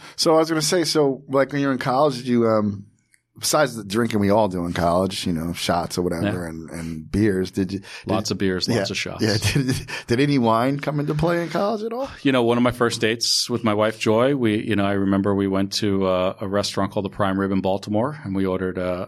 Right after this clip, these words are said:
Speaker 2: you know, Santa Margherita Pinot Grigio, which was
Speaker 1: Mm.
Speaker 2: kind of the thing to do back then in the late nineties.
Speaker 1: Mm-hmm.
Speaker 2: Uh, and that was basically it. I mean, other than that, it was all, like, you know, I remember spring break in the Bahamas where, like, Franzi in a box was passed around, but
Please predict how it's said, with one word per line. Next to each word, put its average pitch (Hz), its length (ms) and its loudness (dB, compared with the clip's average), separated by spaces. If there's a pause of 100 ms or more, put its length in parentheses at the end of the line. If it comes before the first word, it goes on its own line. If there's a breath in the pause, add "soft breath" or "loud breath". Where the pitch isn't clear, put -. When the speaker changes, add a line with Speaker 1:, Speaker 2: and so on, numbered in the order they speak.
Speaker 2:
you 107 100 -4
know, 92 80 -2
Santa 95 300 0
Margherita 92 420 -2
Pinot 95 260 -2
Grigio, 98 380 0
which 143 340 -2
was 120 160 0
Speaker 1:
Mm. 95 40 -6
Speaker 2:
kind 104 140 0
of 95 60 -2
the 95 80 -6
thing 98 220 -2
to 101 80 -4
do 98 180 0
back 98 280 -2
then 104 200 0
in 98 80 0
the 95 80 0
late 98 220 -2
nineties. 110 520 0
Speaker 1:
Mm-hmm. 131 480 -2
Speaker 2:
Uh, 90 360 0
and 95 160 -2
that 120 120 0
was 123 160 -4
basically 110 640 0
it. 117 240 0
I 98 120 -6
mean, 95 300 -2
other 98 220 0
than 95 140 0
that, 92 260 -2
it 90 40 -2
was 90 200 -4
all, 90 300 0
like, 90 240 -4 (180)
you 98 120 -2
know, 90 340 -6
I 95 80 -6
remember 92 340 -2
spring 98 320 0
break 95 240 -2
in 92 80 -4
the 92 60 -4
Bahamas 95 600 -2
where, 90 160 -4
like, 87 200 -6
Franzi 90 420 -2
in 95 80 0
a 90 60 -4
box 95 440 -4
was 95 120 -8
passed 95 360 -4
around, 95 520 -4
but 90 160 -8